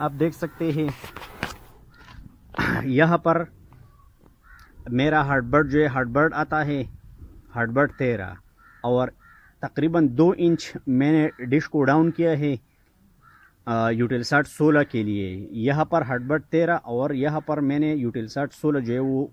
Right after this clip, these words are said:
track की है। और जब आप दो inch डिश, अ, रॉड जो है वो down करें तो फिर तकरीबन, अ,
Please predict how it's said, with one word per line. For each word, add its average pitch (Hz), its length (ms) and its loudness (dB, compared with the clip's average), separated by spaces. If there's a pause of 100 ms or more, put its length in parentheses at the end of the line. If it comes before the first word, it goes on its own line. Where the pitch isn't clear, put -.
(120)
track 139 260 -2
की 165 180 0
है। 165 180 2 (840)
और 123 240 2
जब 156 300 0 (120)
आप 175 300 0 (240)
दो 147 260 4
inch 170 360 0
डिश, 165 480 0
अ, - 40 -12 (100)
रॉड 143 540 0
जो 135 120 4
है 147 120 4
वो 156 340 2 (440)
down 165 320 2
करें 165 280 -2
तो 120 160 -4
फिर 147 320 0 (400)
तकरीबन, 151 440 -4 (260)
अ, 117 360 -4